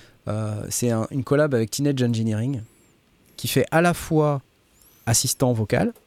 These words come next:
donc c'est une espèce de boîte-boîte rouge, euh, qui a été donc designé par Teenage Engineering. Ça fait pas de musique, hein. Euh,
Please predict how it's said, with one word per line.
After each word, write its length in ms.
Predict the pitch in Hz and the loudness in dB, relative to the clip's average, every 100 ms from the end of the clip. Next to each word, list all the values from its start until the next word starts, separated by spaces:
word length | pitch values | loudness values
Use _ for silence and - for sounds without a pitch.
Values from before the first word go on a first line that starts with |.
| _ _ _ | _ _ _
donc 120 | - 98 | -12 -6
c'est 60 | |
une 60 | 107 | -4
espèce 240 | 98 113 | -2 -2
de 80 | 104 | -2
boîte-boîte 380 | 98 95 101 101 | 0 0 0 -2
rouge, 280 | - 131 127 - _ _ _ _ _ - | -2 -4 -6 -12 _ _ _ _ _ -10
euh, 720 | 98 95 101 104 98 90 95 - - _ _ _ | -8 -6 -6 -8 -8 -8 -12 -16 -20 _ _ _
qui 80 | - | -2
a 20 | |
été 140 | 101 107 | 0 2
donc 160 | 104 | 0
designé 400 | 95 104 104 110 | 2 2 4 2
par 160 | 113 90 | 2 -2
Teenage 300 | - 101 95 | -2 -2 0
Engineering. 460 | 90 85 85 120 156 - | -2 -2 -4 -4 -6 -4
Ça 120 | 123 | 0
fait 100 | 127 | 2
pas 100 | 151 | 2
de 60 | 143 | 2
musique, 240 | 117 98 | 2 0
hein. 120 | 101 123 _ _ _ - - - - _ 101 | -4 -6 _ _ _ -20 -20 -20 -20 _ -4
Euh, 840 | 95 90 90 98 87 87 85 71 | -4 -2 -4 -6 -6 -6 -6 -8